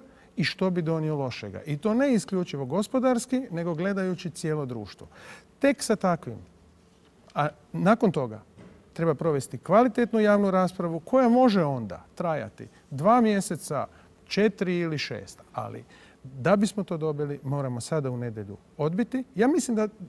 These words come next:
ne vjerujem da u jednoj civiliziranoj zemlji, moralnoj zemlji, e, zemlji koja pretendira biti zaista demokratska zemlja, mogu živjeti ljudi koji ovo ne mogu prihvatiti. Nema nikakvog razloga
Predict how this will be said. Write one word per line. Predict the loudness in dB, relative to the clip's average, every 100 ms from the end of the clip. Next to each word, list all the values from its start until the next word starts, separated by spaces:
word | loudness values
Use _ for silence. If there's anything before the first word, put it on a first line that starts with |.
| _ -2
ne | 0
vjerujem | 4 4 4 0 -6 -8 -16 -20 -16
da | -6 -2 0 -2
u | -6 -6 -6 -8
jednoj | -6 -4 -4
civiliziranoj | -4 -2 0 0 2 2 4 2 2
zemlji, | 0 0 0 -2 -4
moralnoj | -4 0 4 4 4 2 0
zemlji, | -2 -2 -2 -4 -4 -4 -8 -18 -20 -10
e, | -8 -6 -8 -10 -12 -10 -4
zemlji | 0 0 0
koja | -2
pretendira | -2 -4 -2 0 0
biti | 0 -2 2
zaista | 2 2 -2
demokratska | 0 0 -2 -4 -4 -4
zemlja, | -2 0 2 2 0 -12 -6
mogu | -2 0 0
živjeti | 0 0 0 -2
ljudi | -2 -2
koji | -2 0
ovo | 0 0
ne | -2
mogu | -4 -6
prihvatiti. | -8 -8 -8 -10 -8
Nema | 0 4
nikakvog | 6 4 4 4 4 4
razloga | 2 0 -6 -16